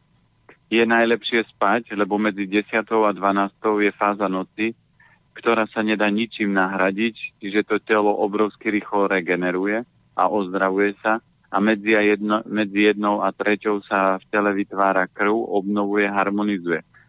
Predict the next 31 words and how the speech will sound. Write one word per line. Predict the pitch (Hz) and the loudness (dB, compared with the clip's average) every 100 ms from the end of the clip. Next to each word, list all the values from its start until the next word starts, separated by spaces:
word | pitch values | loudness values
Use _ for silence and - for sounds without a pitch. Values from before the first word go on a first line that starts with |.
| - | -6
A | 98 | -6
keď | - 104 | 0 -2
vy | 104 104 | 0 -2
pracujete, | 101 92 - 101 98 - 117 120 _ _ _ _ - | 0 -2 -2 0 0 0 -2 -2 _ _ _ _ -2
tak | 101 | -2
nie, | 101 113 120 - | 2 0 0 0
telo | 117 110 107 | 2 2 0
nie | 113 123 | 0 -2
je | 113 | 0
v | 104 | -2
takom | - 98 | 0 -4
pokojovom | 95 104 104 101 95 95 | 0 -2 2 0 2 0
režime. | 92 95 98 101 107 113 _ _ - | 0 -2 0 0 0 0 _ _ -2
To | 110 | 0
je | |
ako | - 104 | 0 0
keď | 110 95 - _ _ | 0 -2 -14 _ _
žena | - 120 120 113 104 _ _ | -2 2 4 2 0 _ _
by | - 110 110 - | -2 0 0 -4
upratovala | 110 120 113 107 110 107 101 85 | -8 0 0 2 2 4 2 2
dom | 90 101 135 - _ _ _ | 2 2 -2 -8 _ _ _
a | 104 | -4
teraz | - 123 120 104 | 2 2 2 0
ešte | 113 - 107 | -4 -4 -8
prídu | - 113 107 | -2 -2 -2
deti | 95 95 - 131 123 | 2 0 2 -2 -2
a | - | 0
povedia, | 104 104 104 98 101 101 | -2 0 0 2 2 2
že | 101 95 | 0 -4
chcem, | - 135 127 | 0 0 0
aby | 107 | -2